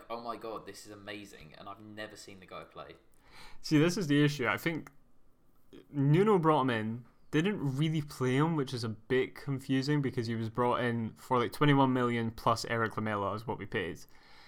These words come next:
Speaker 2: He is definitely talented. He was, he was really good in La Liga. He's proven himself in La Liga, in my opinion. But now we've loaned him back out to,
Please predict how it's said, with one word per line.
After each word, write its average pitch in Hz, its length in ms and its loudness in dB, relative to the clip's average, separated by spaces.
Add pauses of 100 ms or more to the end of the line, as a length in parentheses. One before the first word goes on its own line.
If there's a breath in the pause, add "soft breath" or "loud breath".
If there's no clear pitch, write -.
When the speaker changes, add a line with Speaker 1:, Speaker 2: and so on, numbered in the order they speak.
(500 soft breath)
Speaker 2:
He 143 520 0 (800)
is 151 160 6
definitely 160 440 4
talented. 120 460 2
He - 120 -4
was, 117 200 -2
he 127 160 0
was 123 220 0
really 131 180 6
good 123 140 4
in 117 120 0
La 113 60 0
Liga. 110 480 -2 (340 soft breath)
He's - 140 -10
proven 202 300 8
himself 139 340 4
in 117 80 0
La 113 80 0
Liga, 113 240 0
in 107 80 0
my 110 140 2
opinion. 107 420 0 (560 loud breath)
But 127 140 4
now 131 160 6
we've 127 180 4
loaned 123 480 2
him 120 240 2
back 117 360 4
out 117 320 -2 (560)
to, 117 520 -2